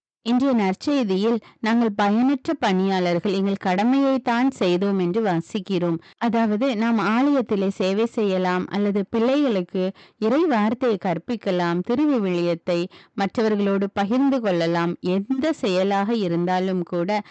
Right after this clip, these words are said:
அதை நம்முடைய பெருமைக்காகவும் பிறரிடமிருந்து பாராட்டு கிடைக்க வேண்டும் என்பதற்காகவும் செய்யாமல்,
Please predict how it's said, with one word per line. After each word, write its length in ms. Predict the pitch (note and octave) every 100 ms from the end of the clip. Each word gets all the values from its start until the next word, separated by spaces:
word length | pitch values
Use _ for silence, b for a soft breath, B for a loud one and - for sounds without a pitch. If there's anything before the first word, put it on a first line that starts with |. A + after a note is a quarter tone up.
| B
அதை 280 | - A3+ B3+
நம்முடைய 480 | A3+ G#3+ C#4 C#4+ A#3+ G#3+
பெருமைக்காகவும் 1000 | A3 C#4+ D#4 C4+ G3+ F3+ G3 G3 A#3 G#3+
பிறரிடமிருந்து 760 | A#3+ C4+ C#4 C4 A#3 A3+ A#3+ A#3+
பாராட்டு 440 | A#3+ A#3+ D4 C#4+
கிடைக்க 380 | C4+ G#3 G#3+ C4
வேண்டும் 300 | B3+ B3 B3+
என்பதற்காகவும் 840 | A3+ F#3+ F3+ F#3 F3+ F#3 G#3 G3+
செய்யாமல், 640 | F#3+ F3 E3+ F#3 F#3 A3